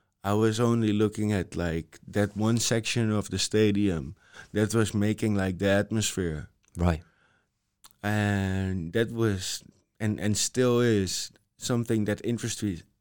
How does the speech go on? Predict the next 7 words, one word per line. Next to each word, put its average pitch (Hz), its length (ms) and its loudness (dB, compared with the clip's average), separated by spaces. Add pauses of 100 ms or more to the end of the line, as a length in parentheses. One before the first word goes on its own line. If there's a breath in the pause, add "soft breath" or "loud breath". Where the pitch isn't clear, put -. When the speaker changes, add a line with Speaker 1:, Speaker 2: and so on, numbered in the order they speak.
(220)
Speaker 1:
it - 240 -10
interests 123 380 -4
me 98 100 -4
more 98 560 -2 (580)
than 110 300 0
football 107 340 0
itself. 95 680 -2